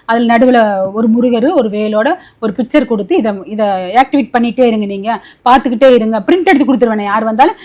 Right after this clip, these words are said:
என்கிட்ட நான் ஒரு பிரிண்ட் மிஷின் வச்சிருக்கனால ஒரு பிரிண்ட்டை போட்டு எடுத்து கொடுத்துருவேன். எடுத்து கொடுத்து நீங்க வீட்டுல ஒட்ட வைங்க. இதே மாதிரி பத்து போட்டோ கூட வாங்கி நீங்க ஒட்ட வைக்கலாம். ஜெராக்ஸ், கலர் ஜெராக்ஸ் இருக்குது, ஒன்றை கொடுத்தோம்னா இதுல கலர் ஜெராக்ஸ் கூட எடுத்துக்கலாம் நீங்க அப்படின்ட்டு, அஹ், வேணுங்கிற போட்டோ வாங்கி ஒட்ட வச்சுக்கலாம் அப்படின்ட்டு அவரு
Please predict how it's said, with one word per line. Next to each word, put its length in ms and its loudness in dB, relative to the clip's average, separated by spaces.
என்கிட்ட 300 0
நான் 140 2
ஒரு 140 -2
பிரிண்ட் 300 6
மிஷின் 300 6
வச்சிருக்கனால 420 0
ஒரு 140 0
பிரிண்ட்டை 340 4
போட்டு 180 2
எடுத்து 220 -2
கொடுத்துருவேன். 400 -10
எடுத்து 240 0
கொடுத்து 200 0
நீங்க 180 4
வீட்டுல 260 -2
ஒட்ட 220 -2
வைங்க. 260 -4
இதே 180 2
மாதிரி 180 4
பத்து 380 2
போட்டோ 300 2
கூட 140 4
வாங்கி 300 2
நீங்க 180 2
ஒட்ட 160 -4
வைக்கலாம். 340 -8
ஜெராக்ஸ், 360 2
கலர் 240 4
ஜெராக்ஸ் 300 2
இருக்குது, 260 -8
ஒன்றை 200 -6
கொடுத்தோம்னா 460 2
இதுல 200 -2
கலர் 240 4
ஜெராக்ஸ் 300 -4
கூட 160 -4
எடுத்துக்கலாம் 340 -8
நீங்க 240 -10
அப்படின்ட்டு, 320 -6
அஹ், 200 -2
வேணுங்கிற 440 6
போட்டோ 300 0
வாங்கி 280 -2
ஒட்ட 240 -2
வச்சுக்கலாம் 360 -6
அப்படின்ட்டு 200 -6
அவரு 200 -2